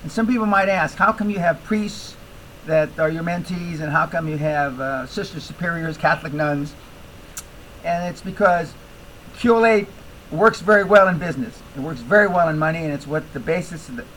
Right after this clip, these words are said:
of what high performance people do. But it also works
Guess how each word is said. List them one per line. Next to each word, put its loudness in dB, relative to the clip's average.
of -4
what -6
high 0
performance -6
people -10
do. -8
But 8
it 0
also 4
works -4